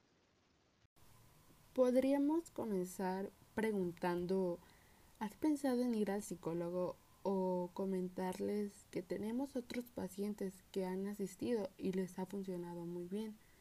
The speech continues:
Esto para que el paciente no se sienta ofendido y no piense que sea el único al que se le sugiere esto, y lo vea como otra alternativa más para mejorar su salud.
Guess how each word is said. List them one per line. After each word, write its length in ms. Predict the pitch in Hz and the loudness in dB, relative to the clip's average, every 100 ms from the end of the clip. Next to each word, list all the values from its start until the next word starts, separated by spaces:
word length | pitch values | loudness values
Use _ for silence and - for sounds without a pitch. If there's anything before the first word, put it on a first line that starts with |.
| - - - - - | -20 -20 -20 -10 0
Esto 420 | 240 247 - 285 | 2 2 0 0
para 280 | 285 247 214 - | 2 0 -2 -6
que 180 | 202 190 | -2 0
el 120 | 185 | -2
paciente 800 | 185 185 - 202 202 220 233 - - | -4 -6 -4 -4 -4 -4 -4 -4 -6
no 180 | 202 196 | -6 -4
se 140 | 214 | -6
sienta 460 | - 196 196 208 196 | -4 -4 -2 -4 -4
ofendido 640 | 196 180 175 185 202 233 - - - - - | -4 -2 0 0 0 -2 -10 -20 -20 -20 -6
y 60 | 202 | -2
no 480 | 214 240 262 294 - | -2 0 0 -2 -4
piense 380 | - 233 220 240 | -4 -2 0 -2
que 140 | 226 | -2
sea 240 | 202 202 190 | -2 0 0
el 120 | 190 | 2
único 420 | 214 214 196 196 | 2 0 0 0
al 160 | 190 190 | 0 -2
que 140 | 196 | -6
se 160 | - 175 | -4 -4
le 180 | 170 165 | -2 -4
sugiere 640 | 175 160 185 180 180 214 | -6 -4 -2 0 0 -2
esto, 380 | 214 - - 180 - - - - - | -4 -8 -10 -10 -14 -20 -20 -20 -4
y 100 | 202 | 2
lo 160 | 202 202 | 4 4
vea 220 | 202 226 | 4 2
como 480 | 247 240 220 190 185 | 0 0 2 2 2
otra 520 | 196 - 214 220 214 - - | 0 -2 0 0 -2 -4 0
alternativa 800 | 185 180 185 190 185 180 202 233 | 0 0 -2 -2 -2 0 -2 0
más 340 | 233 214 233 - - - - - | 0 0 -2 -6 -20 -20 -8 0
para 220 | 214 190 | 2 2
mejorar 580 | 180 180 180 175 170 170 | 2 0 0 0 -2 -2
su 160 | 190 | -4
salud. 320 | 185 202 220 | -2 2 2